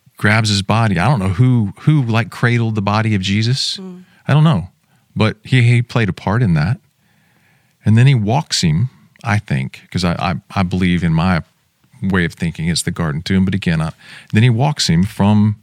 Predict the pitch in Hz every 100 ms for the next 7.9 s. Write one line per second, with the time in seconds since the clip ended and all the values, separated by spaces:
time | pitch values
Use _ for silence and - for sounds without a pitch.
0 | _ _ _ _ _ - 110 - 120 -
1 | - - 127 - 92 - - 85 82 -
2 | - _ _ _ _ _ _ _ - 104
3 | - 107 107 107 101 98 101 95 87 95
4 | 110 - 67 65 - _ _ _ _ _
5 | - 95 95 - 90 - 92 87 - 87
6 | 87 82 95 85 - 87 87 92 90 -
7 | 90 71 76 80 87 64 - 180 175